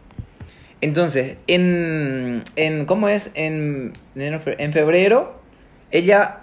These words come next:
va a tener su desbloqueo y en enero vamos a hacer toda esa estructura. Entonces, ahí ese full top,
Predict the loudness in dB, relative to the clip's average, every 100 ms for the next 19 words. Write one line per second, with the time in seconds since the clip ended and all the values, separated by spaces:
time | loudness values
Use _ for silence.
0 | -12 0 2 2 0 0 2 4 4 2
1 | 4 6 4 2 0 0 0 0 2 2
2 | 0 -2 2 2 2 0 -4 -4 -2 -2
3 | -4 -12 -20 -10 -4 0 0 0 0 -2
4 | -2 0 2 2 2 2 0 0 -2 -2
5 | -2 -2 -2